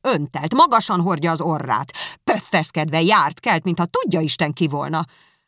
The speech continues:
Az én lányom nem elég csinos, hogy vele táncoljon? Ha, bár maga is ott lett volna, drágám.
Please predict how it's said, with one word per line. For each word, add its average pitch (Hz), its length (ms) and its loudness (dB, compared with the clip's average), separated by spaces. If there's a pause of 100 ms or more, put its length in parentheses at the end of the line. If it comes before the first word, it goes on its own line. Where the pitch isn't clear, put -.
Az 196 140 2
én 302 180 4
lányom 302 300 4
nem 285 140 4
elég 269 220 0
csinos, 285 320 0
hogy 247 120 0
vele 277 220 4
táncoljon? 220 880 0
Ha, - 120 0 (560)
bár 156 320 2
maga 190 340 4
is 180 160 0
ott - 160 -6
lett 160 160 -4
volna, 139 260 -6
drágám. 147 640 -4